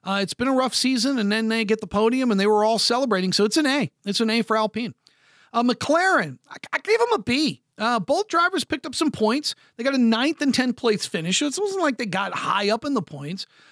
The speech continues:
But given where their season has been going this year, this is a pretty good, this is a pretty good day. They'll take it. Uh, especially Piastri, he gets a point in his Monaco F one debut.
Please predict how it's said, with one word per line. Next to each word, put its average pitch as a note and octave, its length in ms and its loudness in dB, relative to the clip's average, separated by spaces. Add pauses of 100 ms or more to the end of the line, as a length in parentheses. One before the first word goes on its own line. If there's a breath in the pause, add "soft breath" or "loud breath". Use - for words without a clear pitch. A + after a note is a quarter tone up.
(120 soft breath)
But C#4+ 360 0
given C#4 300 0
where G4+ 120 2
their F4 160 2
season D4+ 440 0
has A#3 120 2
been G#3+ 200 2
going F#3 260 0
this F3+ 260 0
year, F#3+ 160 0
this F4+ 120 -2
is - 60 -2
a - 20 -20
pretty F#4+ 200 0
good, C#4+ 360 -2
this C4+ 140 -6
is - 40 -4
a D#4+ 40 -6
pretty E4+ 180 -2
good D#4 160 -2
day. C4 320 0 (260 soft breath)
They'll B3 120 0
take C4+ 280 -2
it. - 100 -18 (360 soft breath)
Uh, A3+ 100 0
especially C4+ 540 -2
Piastri, A#3 560 -2
he G#3 100 0
gets A#3+ 220 -4
a - 40 -10
point B3 360 -2
in G3+ 80 -2
his F#3+ 180 -2
Monaco G#3+ 520 0
F G3 220 0
one G#3+ 220 2
debut. F#3+ 580 0